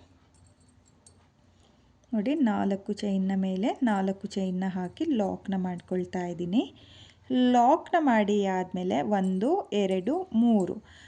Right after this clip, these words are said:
ನೋಡಿ, ಇಲ್ಲಿ ಮೂರನೇ ಸ್ಟೆಪ್ಪಲ್ಲಿ ಆರ್ಸ್‌ನ ಸ್ಟಾರ್ಟ್ ಮಾಡೋಕ್ಕೂ ಮುಂಚೆ ನೀವು ಮೂರು ಚೈನ್ನ ಹಾಕಿ ನಾಲ್ಕು ಚೈನ್ನ ಗ್ಯಾಪಿಗೆ ಲಾಕ್ನ ಮಾಡ್ಕೊಳ್ಳಿ. ಲಾಕ್ನ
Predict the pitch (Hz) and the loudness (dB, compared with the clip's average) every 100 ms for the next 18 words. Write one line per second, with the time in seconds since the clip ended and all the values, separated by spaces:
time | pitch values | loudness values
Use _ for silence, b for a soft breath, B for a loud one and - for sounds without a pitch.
0 | B - 208 202 196 - _ - 202 202 | B -4 0 0 -2 -6 _ -6 -2 0
1 | 330 - - 220 247 247 262 - 233 214 | -2 -4 -2 2 4 4 2 2 -4 -4
2 | - 196 240 - 208 214 226 - 233 - | -4 -2 -4 -4 -2 0 0 0 -2 0
3 | 214 190 - 196 185 190 196 185 190 226 | -2 -2 -2 -4 -2 -4 -4 -2 2 2
4 | 233 220 190 180 320 - b b b b | 2 0 0 0 -2 -4 b b b b
5 | 214 220 233 233 226 196 190 196 196 190 | 2 4 4 0 0 0 0 0 -2 -4
6 | 180 - 339 - b b b _ 220 208 | -6 -4 -4 -4 b b b _ 0 2
7 | 214 226 226 220 214 190 185 190 185 185 | 2 0 -2 -4 -2 -2 -2 -4 -4 -4
8 | 180 185 269 320 214 185 185 190 185 180 | -4 -6 -2 0 0 0 -2 -4 -4 -4
9 | - - 180 202 427 - _ b b b | -8 -6 -2 0 -2 -6 _ b b b
10 | b - 247 262 294 359 | b -6 2 6 6 4